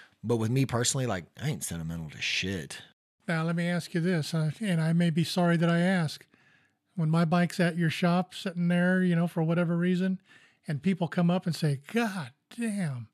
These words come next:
Speaker 2: that's badass bike."
Speaker 1: Mm-hmm.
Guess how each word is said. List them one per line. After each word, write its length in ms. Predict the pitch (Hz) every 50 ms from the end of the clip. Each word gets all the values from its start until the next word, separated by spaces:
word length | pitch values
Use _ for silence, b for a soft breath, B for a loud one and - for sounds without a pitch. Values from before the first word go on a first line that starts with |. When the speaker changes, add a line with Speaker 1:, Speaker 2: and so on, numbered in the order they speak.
| _ _ _ _ _ _ _ _
Speaker 2:
that's 340 | - 202 220 196 - - - - _ _ _ _ _ _ _ _ _ _ _ _
badass 580 | - 180 175 180 180 180 180 175 175 175 170 -
bike." 420 | - 185 185 180 165 143 143 - _ b b b b b b b b
Speaker 1:
Mm-hmm. 240 | 139 135 127 160 202